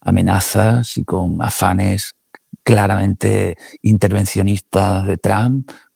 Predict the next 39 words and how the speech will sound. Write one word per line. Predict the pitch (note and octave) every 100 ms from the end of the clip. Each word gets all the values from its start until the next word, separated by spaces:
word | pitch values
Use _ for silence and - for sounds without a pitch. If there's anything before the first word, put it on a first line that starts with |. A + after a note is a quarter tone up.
| _ _
cuando | - G#2+
todavía | G2+ G2 F#2+
ni | G2+ A2+
ha |
tomado | G#2+ G#2+ G#2+ A#2+ B2+ G2 - _ - _ _ F#2 _ _ _ -
posesión | F#2 - - A#2+ B2+ C3+ G#2
y | F2+ F#2 G#2+
que | A2
nos | G#2+ G2+
dice | G2+ G#2+
que |
España | A2 - A2 B2
no |
será | A2+ - A#2 A2+ G#2+ G2 _ _ _ _ _ _
la | - G#2+ G#2+ G2+ G2+
siguiente | - G#2+ A2 G#2+
que | F#2
se | G#2+
encontrará | F#2+ F#2 F#2 F#2+
con | F#2+
una | G2 F#2+ F#2+ F#2
bravata | F#2 F2+ F#2+ F2
de, | E2+ E2+ E2 _ _ _ _ _ _
del | G2 A2
presidente, | F#2+ F#2 - G#2+ B2 - G2+ F#2
si | - F#2+
ya | G2+
antes | A2+ A2+ A2 G2
de |
una | G2+ G#2
toma | G2+ G#2
de | F#2+
posesión | F#2 E2+ G2+ G2+ F2+ D#2+ A2 _ _ _ _ _ _ _
financiada | G#2 G2+ G#2+ A2+
por | A2+ G2+
Meta, | B2 A#2 G#2
Amazon | A2+ F#2 - G2
y | F#2+
OpenAI, | G#2 G#2 G2+ F#2+ F#2+ G#2 G#2